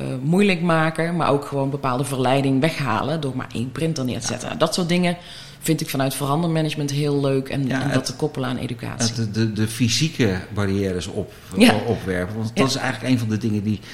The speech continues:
Speaker 2: Als je, eh, mensen wil beïnvloeden om, om minder hard te rijden. Eh, een van onze, eh, aangesloten trainers is, eh, Frank Deuring. Die heeft de foutenfabriek.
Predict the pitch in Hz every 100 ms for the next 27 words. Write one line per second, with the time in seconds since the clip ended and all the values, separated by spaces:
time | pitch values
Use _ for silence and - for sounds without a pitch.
0 | - - - 113 117 107 98 98 98 95
1 | 95 107 117 110 107 98 104 110 104 95
2 | 98 95 92 110 104 92 107 - 107 135
3 | 104 95 98 98 95 92 92 95 104 95
4 | 101 92 92 87 82 - - - - 101
5 | 87 87 - 80 76 - 104 - - 95
6 | 85 - 107 98 85 90 - - 92 87
7 | 90 - 104 92 123 110 90 92 101 -
8 | 127 135 110 - 90 - 107 -